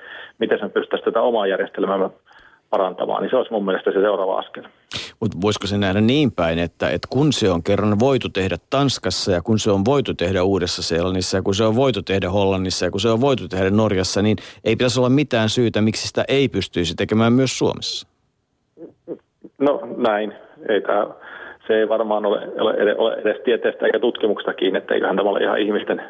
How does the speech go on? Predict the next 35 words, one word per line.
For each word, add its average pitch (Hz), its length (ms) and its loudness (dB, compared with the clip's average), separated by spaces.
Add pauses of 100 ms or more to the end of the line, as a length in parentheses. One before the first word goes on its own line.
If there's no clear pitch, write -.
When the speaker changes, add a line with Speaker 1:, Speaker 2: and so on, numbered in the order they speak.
(200)
Speaker 2:
Niin, 165 180 -4
niin, 127 160 2
mutta 110 160 4
Speaker 1:
välistä 101 200 2
Speaker 2:
siis, - 80 -2
et, 104 60 2
et 98 60 2
Speaker 1:
toimintaa. 104 280 0
Speaker 2:
tavallaan, 110 260 2
et, 101 120 -6 (240)
et - 100 -2
se, 110 120 2
et, 104 140 0
et, 117 200 0
niinku, 104 220 0
et 98 120 2
sen 110 200 0
sijaan, 107 200 2
että 117 180 0
apinoi 101 380 0
malliin, 98 340 2
mutta 101 220 0
hyväksyy 107 440 2
sen, 107 160 2
että, 95 300 0
et - 240 -4
pirskattiin 110 460 0
vieköön 107 320 0
kuin 117 160 2
noikin, 113 300 2
niin 107 100 0
kyllähän 117 220 2
mekin 113 260 0
tää 92 180 2
osataan. 98 420 0